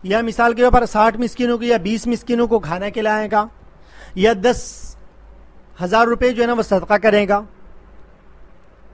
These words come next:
फिर एक और मौके पर एक और नजर मानी,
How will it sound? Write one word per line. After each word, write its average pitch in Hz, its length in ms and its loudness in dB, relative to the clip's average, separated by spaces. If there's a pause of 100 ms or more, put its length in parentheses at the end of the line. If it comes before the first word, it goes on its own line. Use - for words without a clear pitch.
(560)
फिर 285 140 6
एक 302 160 2
और 311 160 8
मौके 294 280 2
पर 285 140 4
एक 262 160 4
और 214 180 2
नजर 226 320 0
मानी, 226 340 -4